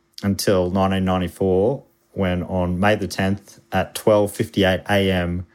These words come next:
he was executed via lethal injection. There was a, a bit of a problem. The,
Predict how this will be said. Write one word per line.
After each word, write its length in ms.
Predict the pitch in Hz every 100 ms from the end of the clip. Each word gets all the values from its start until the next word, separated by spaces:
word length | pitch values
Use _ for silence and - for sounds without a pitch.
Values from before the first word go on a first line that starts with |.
| _ _ _
he 60 | 101
was 160 | 87
executed 540 | 95 - 110 - 92 85
via 320 | 90 87 82
lethal 340 | 87 87 -
injection. 640 | 87 80 82 - 90 80 82 _ - - _ _
There 120 | 110 113
was 160 | 104
a, 140 | 113 98 _ _ _
a 260 | 110 107 104
bit 140 | 98 139
of 80 |
a 60 | 127
problem. 500 | - 117 123 185 165
The, 380 | 127 113 104